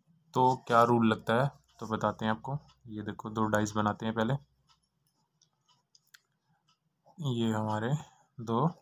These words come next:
डाइस आ गए। ड्राइंग ऐसी है, थोड़ा एडजस्ट कर लेना। तो थ्री ले लेते हैं, वन ले लेते हैं, फ़ोर ले लेते हैं,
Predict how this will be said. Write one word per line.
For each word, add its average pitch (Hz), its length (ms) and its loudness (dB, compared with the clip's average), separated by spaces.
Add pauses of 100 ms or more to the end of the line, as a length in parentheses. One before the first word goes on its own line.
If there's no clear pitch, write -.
(800)
डाइस 110 360 -2
आ 110 80 -4
गए। 117 180 -6 (2250)
ड्राइंग 113 400 0
ऐसी 113 300 0
है, 113 180 -4
थोड़ा 110 280 -6 (640)
एडजस्ट 110 280 -10
कर 113 120 -12
लेना। 113 240 -8 (800)
तो 110 460 -2 (280)
थ्री 123 260 0
ले 123 100 2
लेते 120 260 -2
हैं, 135 100 0
वन 120 180 0
ले 120 140 -2
लेते 117 220 -4
हैं, 147 80 -2
फ़ोर 110 280 -6
ले 110 80 -6
लेते 113 240 -8
हैं, 170 300 0